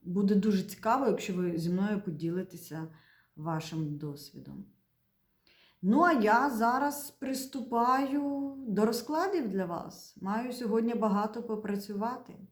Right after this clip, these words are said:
Тож слідкуйтеся за, слідкуйте за новинами. Для того треба підписатися, натиснути на дзвіночок,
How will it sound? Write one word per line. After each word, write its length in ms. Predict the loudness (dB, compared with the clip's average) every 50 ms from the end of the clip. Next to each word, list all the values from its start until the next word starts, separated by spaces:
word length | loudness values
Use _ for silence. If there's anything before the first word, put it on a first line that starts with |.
| _ _ _ -20 -20 -20 -20 _
Тож 200 | _ -4 -2 -2
слідкуйтеся 800 | -2 -2 -2 -2 -2 -2 -2 -2 -2 -2 -2 -2 -4 -4 -4 -4
за, 300 | -2 -2 -4 -4 -4 -6
слідкуйте 580 | -6 -4 -2 0 0 0 2 2 0 2 2 2
за 140 | 2 4 4
новинами. 540 | 4 4 4 4 2 2 2 2 2 2 2
Для 220 | 2 2 2 2
того 520 | 2 2 2 2 4 2 0 -2 -6 -12 -20 _ _ _
треба 240 | -8 -8 -6 -6 -8
підписатися, 840 | -12 -16 -20 _ -18 -16 -8 -4 -2 0 0 -2 -4 -8 -12 -8 -6
натиснути 680 | -4 -4 -2 0 0 0 0 -2 -4 -6 -6 -4 -2
на 440 | -2 0 2 2 4 4 2 2 0
дзвіночок, 760 | -4 -4 -2 0 2 2 2 2 2 2 0 0 -4 -8 -14